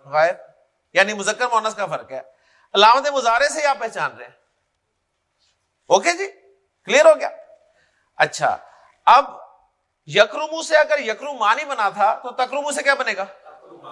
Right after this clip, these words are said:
تکرمانی۔ اب آپ کا دل کر رہا ہوگا کہ اب یہاں آپ تکرمونا لکھ دیں، لیکن اگر تھوڑا سا غور کریں تو یہ خانہ جمع مؤنث کا ہے، جمع مؤنث کا خانہ ہے نا۔ اچھا، جمع مؤنث،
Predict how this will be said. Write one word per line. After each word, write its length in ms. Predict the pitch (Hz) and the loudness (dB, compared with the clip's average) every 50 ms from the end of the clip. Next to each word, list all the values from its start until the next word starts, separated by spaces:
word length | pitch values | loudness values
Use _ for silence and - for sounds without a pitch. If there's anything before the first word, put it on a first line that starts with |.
| - - - | -20 -10 -4
تکرمانی۔ 580 | - 147 143 165 175 190 185 190 190 190 190 196 - - - _ _ _ _ _ _ _ | -4 -4 -2 -2 -6 -4 -4 -4 -4 -4 -8 -14 -20 -20 -20 _ _ _ _ _ _ _
اب 100 | - - | 4 6
آپ 120 | 240 285 277 | 6 8 6
کا 60 | 294 277 | 4 0
دل 100 | 254 277 | -4 -6
کر 160 | 269 294 277 | -6 -6 -4
رہا 100 | 254 254 | -2 0
ہوگا 260 | 247 247 233 254 - - - - _ _ _ _ _ _ _ _ _ _ | 2 2 2 2 0 -2 -6 -12 _ _ _ _ _ _ _ _ _ _
کہ 100 | - 233 | -4 -4
اب 100 | 240 208 | -4 -2
یہاں 240 | 220 220 233 247 254 | -4 -2 2 4 4
آپ 180 | 269 262 262 - | 4 4 0 -6
تکرمونا 500 | 254 - 247 262 262 254 247 247 247 247 | -8 -8 -6 -10 -10 -10 -8 -6 -4 -4
لکھ 180 | 226 208 180 | -4 -4 -6
دیں، 160 | 147 165 160 160 160 _ _ _ _ _ _ _ _ _ _ _ _ _ _ _ _ _ _ _ _ _ _ _ _ _ _ _ _ _ _ _ _ _ _ _ _ _ _ _ | -8 -10 -12 -12 -16 _ _ _ _ _ _ _ _ _ _ _ _ _ _ _ _ _ _ _ _ _ _ _ _ _ _ _ _ _ _ _ _ _ _ _ _ _ _ _
لیکن 200 | 208 240 262 294 | -2 0 0 0
اگر 160 | 302 285 311 | 0 0 0
تھوڑا 220 | 302 269 285 302 311 | -2 0 -2 -4 -2
سا 100 | 320 277 | -4 -6
غور 220 | 214 196 202 240 | -4 -2 -2 -2
کریں 280 | - - 277 277 294 302 | -2 -4 -6 -6 -6 -8
تو 160 | 302 - 320 285 | -10 -12 -14 -14
یہ 540 | 233 196 185 196 214 240 254 269 285 294 302 302 285 | -16 -16 -12 -10 -8 -6 -4 -4 -4 -4 -4 -6 -6
خانہ 500 | - - - 208 190 196 202 226 240 262 254 208 | -8 -2 0 0 0 0 -2 -4 -6 -6 -6 -6
جمع 280 | 165 196 190 214 247 254 | -4 -4 0 0 0 0
مؤنث 400 | 233 208 180 175 208 226 220 - | 0 -2 -6 -6 -4 -6 -6 -4
کا 120 | - 180 | -2 -2
ہے، 140 | 117 - - - _ _ _ _ _ _ _ _ _ _ _ _ _ _ _ _ _ _ _ _ _ _ _ _ _ | -4 -4 -6 -16 _ _ _ _ _ _ _ _ _ _ _ _ _ _ _ _ _ _ _ _ _ _ _ _ _
جمع 140 | 170 185 214 | 4 4 4
مؤنث 280 | 208 214 233 285 320 | 4 2 0 0 0
کا 140 | 330 339 330 | 0 0 2
خانہ 140 | 311 262 226 | 2 0 0
ہے 80 | 233 247 | -4 -6
نا۔ 100 | - - - - _ _ _ _ _ _ _ _ - _ | -8 -10 -10 -16 _ _ _ _ _ _ _ _ -12 _
اچھا، 180 | - 226 220 311 | -2 0 0 0
جمع 400 | 269 170 160 196 196 254 311 349 | -2 0 -2 -4 0 4 4 4
مؤنث، 640 | 339 285 247 226 226 226 254 285 294 285 - - | 4 2 0 -2 -2 0 -2 -2 -2 -2 -6 -8